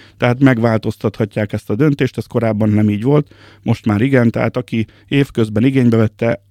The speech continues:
annak kellett a bevallásban érvényesíteni, most ez megváltozott, itt a bevallásban dönthetnek másképpen.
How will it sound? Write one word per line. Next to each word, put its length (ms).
annak 320
kellett 360
a 40
bevallásban 640
érvényesíteni, 800
most 220
ez 80
megváltozott, 720
itt 160
a 40
bevallásban 600
dönthetnek 540
másképpen. 800